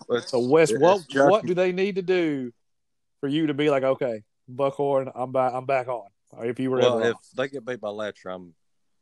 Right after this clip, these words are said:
Speaker 1: I might just be done with them. And I've never thought about being done with Buckhorn, but I might just be.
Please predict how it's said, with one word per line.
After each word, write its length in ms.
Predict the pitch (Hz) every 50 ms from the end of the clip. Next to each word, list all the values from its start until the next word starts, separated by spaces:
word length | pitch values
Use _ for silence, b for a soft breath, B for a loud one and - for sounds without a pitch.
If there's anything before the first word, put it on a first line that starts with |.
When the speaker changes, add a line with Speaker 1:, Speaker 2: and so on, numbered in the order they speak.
| _ _ -
Speaker 1:
I 80 | 101 101
might 280 | 104 107 104 95 87
just 180 | 87 87 82 _ _ _ _ _ -
be 140 | 101 95 92
done 320 | 85 87 95 92 92 87
with 220 | 87 87 85 - -
them. 180 | 98 90 90 _ _ _ _ _ _ _ _ _ _ _ _ _ _ _ _ _ _ -
And 100 | 110 95
I've 160 | 95 95 92
never 420 | 92 95 95 90 92 90 87 85 - _ _
thought 200 | - 101 95 92
about 280 | 85 82 90 87 92 - _ _
being 240 | - 98 92 92 87
done 220 | - 95 95 90
with 100 | 90 87 87
Buckhorn, 440 | 98 95 90 - - 92 87 87 85
but 120 | 87 87
I 80 | 87 87
might 260 | 90 90 87 87 85
just 180 | - - - -
be. 260 | 98 90 85 85